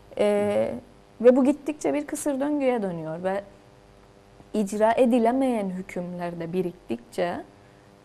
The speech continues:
geçmiş yıllardaki notlarımda da aynı cümleleri yine buldum.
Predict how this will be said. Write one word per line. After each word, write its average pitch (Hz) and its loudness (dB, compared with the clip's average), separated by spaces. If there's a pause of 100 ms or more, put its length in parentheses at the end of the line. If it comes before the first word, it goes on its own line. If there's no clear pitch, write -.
(500)
geçmiş 226 2
yıllardaki 220 0
notlarımda 196 -2
da 180 2
aynı 180 -4
cümleleri 180 -4
yine 196 -4
buldum. 170 -8